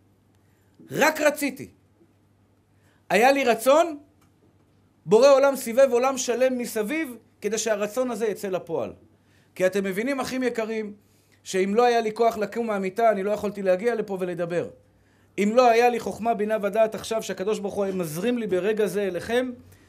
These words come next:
לא הייתי מדבר. אם לא היה לי, אה, אה, אלף ואחד דברים סביבי, משפחה תומכת, כסף, בגדים, שאני יכול לשבת מולכם בבגדים נ-, נכון, אה, נ-, נאותים,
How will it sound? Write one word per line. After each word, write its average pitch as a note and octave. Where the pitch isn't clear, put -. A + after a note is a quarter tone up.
לא F#3
הייתי A#3
מדבר. G3
אם G3+
לא A#3+
היה A#3+
לי, G#3+
אה, F3+
אה, F3+
אלף A#3+
ואחד G#3+
דברים G#3
סביבי, G3
משפחה F#3+
תומכת, G3+
כסף, A3+
בגדים, F#3
שאני F3+
יכול G3
לשבת G#3+
מולכם G3+
בבגדים G3
נ-, -
נכון, E3+
אה, F3
נ-, D#3+
נאותים, G#3+